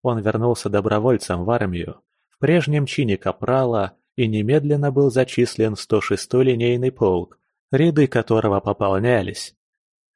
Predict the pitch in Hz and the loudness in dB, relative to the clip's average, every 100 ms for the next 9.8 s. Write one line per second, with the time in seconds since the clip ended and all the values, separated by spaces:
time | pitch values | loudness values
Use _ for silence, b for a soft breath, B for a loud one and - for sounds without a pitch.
0 | _ _ _ _ 120 107 110 123 151 170 | _ _ _ _ -4 0 -2 0 0 0
1 | 135 151 147 - 160 143 107 101 104 120 | 0 0 0 -2 -2 0 0 0 2 2
2 | 123 - 107 - - 101 98 110 - 101 | 2 0 -2 -2 0 0 0 -4 -2 -2
3 | 101 110 113 98 107 101 95 95 98 127 | 0 0 2 2 2 2 2 -2 2 0
4 | 120 95 90 92 _ _ _ _ - 104 | 2 0 -2 -6 _ _ _ _ -6 0
5 | 147 - 147 143 156 139 156 151 147 143 | 0 0 -2 0 -2 0 -2 2 0 0
6 | 139 - 139 - 131 139 156 104 90 - | -4 0 -2 2 0 2 0 0 -4 -6
7 | _ _ 113 104 101 95 _ 139 127 104 | _ _ -4 -2 -6 -14 _ -4 -4 -4
8 | 98 101 120 110 - 110 104 107 123 - | -2 -2 -2 -4 -2 -2 0 2 0 0
9 | 101 - 113 117 110 95 95 | -2 -2 -2 0 -2 -2 -8